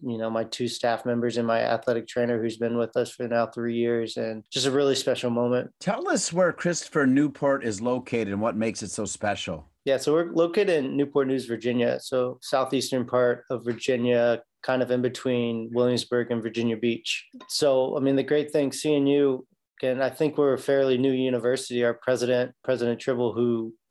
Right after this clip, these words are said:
Speaker 1: is retiring after this spring semester, has been there for twenty-six years, and he's just revamped the university and just, it's just exploding. And I think, again, we're still just scratching the surface as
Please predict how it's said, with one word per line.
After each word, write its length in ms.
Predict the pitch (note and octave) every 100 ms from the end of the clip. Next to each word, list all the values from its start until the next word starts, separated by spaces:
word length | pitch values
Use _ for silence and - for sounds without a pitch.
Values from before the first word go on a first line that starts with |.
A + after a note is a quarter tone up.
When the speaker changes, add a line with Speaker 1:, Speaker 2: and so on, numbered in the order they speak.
| _
Speaker 1:
is 160 | C3 A2+
retiring 640 | A#2+ A#2 A#2 A#2+ A#2 G#2+ - -
after 240 | A#2 -
this 240 | A#2 A2 -
spring 340 | - - B2
semester, 720 | A#2 A#2 A#2 A#2+ - A#2+ A2+ - -
has 80 |
been 140 | - C#3+
there 100 | C#3
for 100 | C3+
twenty-six 560 | - C#3 B2+ C#3 -
years, 300 | C3+ C#3+ B2
and 120 | B2 G#2+
he's 220 | C3 -
just 320 | B2+ - - A2+
revamped 800 | B2+ C3+ A2 B2 B2 A#2+ - - _ _
the 120 | B2+
university 760 | A#2+ B2 A#2 A#2 A#2 - A#2 A2+
and 180 | A#2+ A#2
just, 480 | A#2 A2 - - - _ _
it's 340 | B2 A#2 - -
just 220 | C3 B2
exploding. 760 | A#2 - A#2+ A#2 A#2 A#2 A#2+
And 140 | A#2+ B2
I 60 |
think, 420 | B2 D3 B2+ B2 B2+
again, 320 | A#2 B2 A#2+
we're 100 | A#2+
still 420 | - - C3+ B2
just 220 | A#2+ A#2
scratching 520 | - - A2+ A2 B2
the 80 | A#2
surface 500 | - B2 A#2 C3 -
as 540 | B2+ A#2+ A#2+ A#2 -